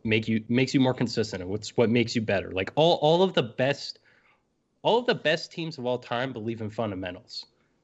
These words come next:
They're, like, G two, they, they played with fundamentals. E G, we played with fundamentals. Ro-, Rogue, when they were top three in the world, like, they played with fundamentals. Like, all, all those teams believed in it. Uh, like,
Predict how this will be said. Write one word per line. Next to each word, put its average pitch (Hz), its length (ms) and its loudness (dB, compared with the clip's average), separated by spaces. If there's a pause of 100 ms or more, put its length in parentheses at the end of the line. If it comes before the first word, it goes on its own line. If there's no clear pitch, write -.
(200)
They're, 131 260 4
like, 110 300 2
G 180 220 2
two, 196 420 2 (100)
they, 139 180 4
they 127 220 -2
played 156 360 0
with 123 100 -6
fundamentals. 104 760 -8 (420)
E 127 160 -2
G, 123 180 -2
we 113 140 0
played 113 200 0
with 107 120 0
fundamentals. 95 600 -6
Ro-, 123 340 6
Rogue, 127 340 6
when 127 160 4
they 120 80 4
were 113 300 0 (120)
top 123 260 0
three 113 260 0
in 104 100 -4
the 104 80 -2
world, 101 280 -2
like, 95 200 -8
they 120 120 4
played 117 280 0
with 107 160 -2
fundamentals. 95 680 -2
Like, 101 220 -2
all, 151 220 4
all 165 200 4
those 175 240 2
teams 143 240 0
believed 110 460 -4
in 98 100 -6
it. 92 140 -10
Uh, 107 160 -8
like, 107 180 -8